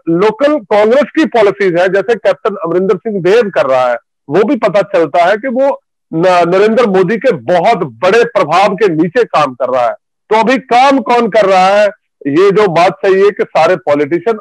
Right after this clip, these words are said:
अपना अस्तित्व बचाने के लिए काम कर रहे हैं, वो चाहे अरविंद केजरीवाल है, वो चाहे कैप्टन अमरिंदर सिंह है, वो चाहे प्रकाश सिंह बादल, सुखबीर सिंह बादल उनकी वटी है, तो वो बातें तो रही नहीं।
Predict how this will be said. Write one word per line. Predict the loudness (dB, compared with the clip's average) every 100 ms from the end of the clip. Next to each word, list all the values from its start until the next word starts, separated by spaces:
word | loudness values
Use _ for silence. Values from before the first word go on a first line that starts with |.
| -4
अपना | -4 -4
अस्तित्व | -2 -2 -6 -4 -4 -4 -4 -4 -4 _ _ -12
बचाने | -4 -4 0 2 2 0
के | 0 0
लिए | 2 2 2 0
काम | -2 -2 -2
कर | -2 -2
रहे | 0 0
हैं, |
वो | 2 0
चाहे | 0 2 2 0
अरविंद | -4 _ -2 0 2 0 -2
केजरीवाल | 0 0 2 0 2 2 2
है, | 2 0
वो | 0 -2
चाहे | -2 0 0
कैप्टन | 0 -4 -4 -6
अमरिंदर | -4 -4 0 0 -2
सिंह | -4 -6 -4 -2
है, | -2
वो | -2
चाहे | -2 -4
प्रकाश | -4 -6 -2 0
सिंह | 0 -4 -4
बादल, | -2 -2 -6
सुखबीर | -8 -8 -4 -4
सिंह | -4 -6 -2
बादल | -2
उनकी | -2 -4 -4 -2 -4 -4 _ _ -4
वटी | -4 -2 0
है, | 2 0 -4 _ _ _ -2
तो |
वो | 0 2 2 2
बातें | 0 0 -2 -2
तो | 0
रही | 0 0
नहीं। | -2 -4